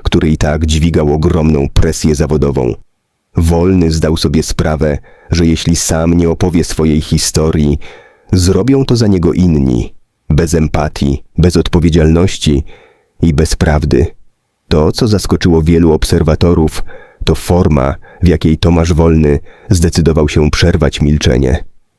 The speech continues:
Nie wybrał krzykliwej okładki, nie sprzedał ekskluzywa, nie zamienił swojego życia w serial odcinkowy. Jego słowa padły spokojnie, bez dramatycznych pauz i teatralnych emocji.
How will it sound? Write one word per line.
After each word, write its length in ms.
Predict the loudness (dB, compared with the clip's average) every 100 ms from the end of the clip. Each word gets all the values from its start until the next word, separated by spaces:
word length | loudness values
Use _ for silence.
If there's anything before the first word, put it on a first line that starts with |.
| _
Nie 140 | 0 2
wybrał 380 | 2 2 0 0
krzykliwej 500 | -2 0 2 2 0
okładki, 580 | 2 -2 0 -2 -4 -6 _ _ _
nie 140 | 0
sprzedał 520 | 0 -2 0 2 2 2
ekskluzywa, 920 | -2 -2 -2 2 2 4 2 2 -2 -4 -12 _ _ 0
nie 160 | 2
zamienił 420 | 2 2 2 2 0
swojego 400 | 0 0 2 2
życia 300 | 2 0 -4
w 60 |
serial 380 | 0 2 2 2
odcinkowy. 640 | 0 -2 -2 0 2 0 -2 -6 _ _ _ _ _ -2
Jego 220 | 2 2
słowa 380 | 0 0 0 0
padły 320 | 0 0 0
spokojnie, 680 | 0 -2 0 2 2 2 0 -4 -14 -2
bez 360 | 0 2 0 0
dramatycznych 720 | 0 0 0 -2 -2 -2 -2
pauz 500 | -2 0 0 -4 -12 -16 -4
i 100 | -2
teatralnych 680 | 0 0 0 0 0 0 0
emocji. 600 | 0 0 -2 -4 -4